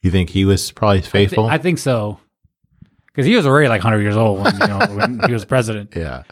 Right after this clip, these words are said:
Speaker 2: Um, babe, uh, brother, I mean, the son Bush? No, I don't see it. Clinton, we all know, no.
Speaker 1: Yeah.
Speaker 2: Um, Obama, yeah.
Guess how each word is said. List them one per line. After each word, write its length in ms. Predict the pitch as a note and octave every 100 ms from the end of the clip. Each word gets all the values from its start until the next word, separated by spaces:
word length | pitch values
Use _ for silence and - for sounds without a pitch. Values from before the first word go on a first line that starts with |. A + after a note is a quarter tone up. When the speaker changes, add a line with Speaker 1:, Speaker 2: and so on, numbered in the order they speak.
| - _
Speaker 2:
Um, 500 | - A#2 A#2 A2+ G#2+ - _ _ _ A2+ A2+
babe, 240 | D3+ F#3+
uh, 200 | - B2
brother, 340 | G#2+ D#3+ G3+ E3+
I 80 | D3 B2+
mean, 280 | A2+ G#2+ - _ -
the 80 | -
son 240 | F3 G3
Bush? 440 | G3+ A3+ G3+ - _
No, 340 | A2+ A2+ A#2
I 140 | A2+ C3
don't 140 | D#3+
see 180 | - B2+
it. 100 | A2+
Clinton, 340 | - G3+ E3+
we 120 | B2+ C#3+
all 140 | B2+
know, 180 | A2+ G#2+
no. 380 | A2 A2 A2+ -
Speaker 1:
Yeah. 380 | F2 D#2+ C#2+ D2 - _ _ A#2+
Speaker 2:
Um, 800 | A#2 A2+ A2 G#2+ G#2+ G#2+ G#2+ G2+ _ _ _ _ _ _ _ _ _ _ _ _ _ _ _ C#3+
Obama, 440 | B2 C3+ E3 F3
yeah. 360 | B2 B2 C3+